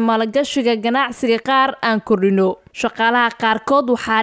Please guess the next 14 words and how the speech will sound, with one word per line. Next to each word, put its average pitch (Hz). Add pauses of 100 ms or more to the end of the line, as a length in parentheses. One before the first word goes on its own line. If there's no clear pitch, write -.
dhici 269
karta 226
halka 269
ay 214
ka 302
shaqaynayeen 262
in 285
laga 240
wareejiyo 240
oo 226
goob 285
kale 269
la 226
geeyo, 196